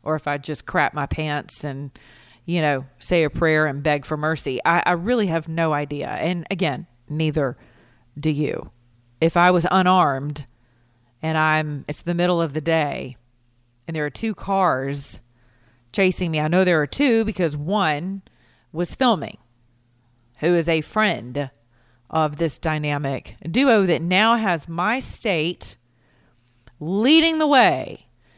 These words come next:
in coming to the table of negotiations around the conversation of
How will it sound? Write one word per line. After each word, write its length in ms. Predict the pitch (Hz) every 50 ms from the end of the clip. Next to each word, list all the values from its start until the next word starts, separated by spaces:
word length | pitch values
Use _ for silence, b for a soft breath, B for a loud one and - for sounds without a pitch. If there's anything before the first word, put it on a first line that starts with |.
| b b b b -
in 260 | 160 180 175 165 160
coming 420 | - - 202 247 254 262 262 269
to 120 | 247 - 254
the 100 | 208 254
table 460 | - - 233 214 185 160 156 147 143
of 120 | 139 127
negotiations 1040 | 139 139 131 165 165 202 240 214 - 190 180 160 135 131 - - 78 73 85 104 -
around 300 | 143 143 147 160 165 160
the 80 | 147 147
conversation 800 | - 208 196 208 185 196 180 - 165 156 151 - - 156 143 - -
of 260 | - 143 143 143 135